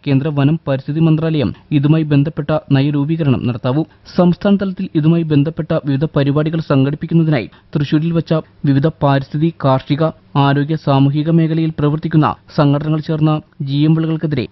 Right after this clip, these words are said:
കേരളം എന്ന പേരിൽ ഒരു കൂട്ടായ്മ രൂപീകരിച്ചിട്ടുണ്ട്.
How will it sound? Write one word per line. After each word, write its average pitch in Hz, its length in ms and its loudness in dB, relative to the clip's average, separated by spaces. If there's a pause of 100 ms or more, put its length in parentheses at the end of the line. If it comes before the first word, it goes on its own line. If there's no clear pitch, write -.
(160)
കേരളം 143 360 4
എന്ന 160 120 4
പേരിൽ 156 400 0
ഒരു 143 220 0
കൂട്ടായ്മ 151 480 0 (100)
രൂപീകരിച്ചിട്ടുണ്ട്. 139 680 -2